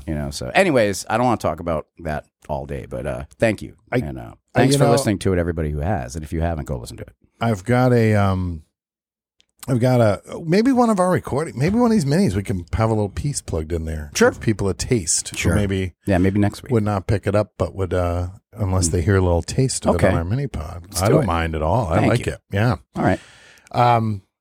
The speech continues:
Speaker 2: oh, you know what's non-Block Island related that I was gonna ask your opinion on? Did you,
Speaker 1: What?
Speaker 2: so the Governor McKeefe,
Speaker 1: Yeah.
Speaker 2: Dan,
Speaker 1: Yeah.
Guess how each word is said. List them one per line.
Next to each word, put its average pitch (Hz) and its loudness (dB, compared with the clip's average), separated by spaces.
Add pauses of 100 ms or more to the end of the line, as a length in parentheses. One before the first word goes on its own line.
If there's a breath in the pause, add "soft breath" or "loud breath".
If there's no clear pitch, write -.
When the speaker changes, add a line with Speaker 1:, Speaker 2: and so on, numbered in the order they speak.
(100)
Speaker 2:
oh, 135 2
you 131 4
know 180 4
what's 180 0
non-Block 117 2
Island 117 -2
related 113 -2
that 110 -6
I 110 -2
was 101 -6
gonna 101 -4
ask 101 -6
your 98 -4
opinion 98 -6
on? 95 -6
Did 110 -6
you, 170 -4
Speaker 1:
What? 95 0
Speaker 2:
so 139 2
the 131 0
Governor 143 2 (140)
McKeefe, 113 -2
Speaker 1:
Yeah. 73 -2
Speaker 2:
Dan, 107 2
Speaker 1:
Yeah. 87 -4